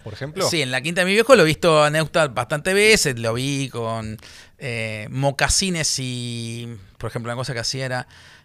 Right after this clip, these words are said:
Speaker 2: eh, le gustaba jugar al tenis, pero se olvidaba traer zapatillas, entonces de repente venía a la cancha de tenis con zapatos.
Speaker 1: ¿Y a vos eso te molestaba?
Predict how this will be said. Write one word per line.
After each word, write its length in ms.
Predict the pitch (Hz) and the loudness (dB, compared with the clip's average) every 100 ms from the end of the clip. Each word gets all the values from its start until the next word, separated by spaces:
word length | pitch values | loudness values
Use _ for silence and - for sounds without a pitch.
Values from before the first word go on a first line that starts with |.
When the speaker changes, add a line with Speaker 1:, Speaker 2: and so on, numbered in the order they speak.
| _ | _
Speaker 2:
eh, 340 | 110 110 104 101 | -8 -6 -4 -4
le 100 | 110 | -6
gustaba 300 | 110 147 139 | -2 -2 -2
jugar 160 | 135 135 | -2 -4
al 60 | |
tenis, 260 | 127 139 139 | -4 -6 -4
pero 180 | - 113 | -6 -6
se 120 | - | -6
olvidaba 260 | 117 120 127 | -4 -2 -2
traer 160 | 123 120 | -2 -4
zapatillas, 420 | 131 123 127 139 | -4 -6 -4 -6
entonces 300 | 120 113 113 | -6 -6 -6
de 60 | 107 | -6
repente 400 | 107 113 113 113 | -10 -10 -10 -10
venía 580 | 113 117 117 110 - - | -10 -10 -10 -12 -14 -14
a 80 | 117 | -10
la 100 | 110 | -8
cancha 320 | - 113 120 | -8 -8 -8
de 60 | 117 | -8
tenis 260 | 120 120 | -8 -8
con 340 | 107 104 107 - | -10 -12 -14 -12
zapatos. 480 | - - - - _ _ _ _ _ - - | -10 -10 -10 -20 _ _ _ _ _ -18 -8
Speaker 1:
¿Y 40 | |
a 40 | 113 | -4
vos 160 | 143 | -4
eso 160 | 160 143 | -4 -6
te 80 | 120 | -4
molestaba? 600 | 110 101 - 92 80 | -4 -6 -4 -4 -6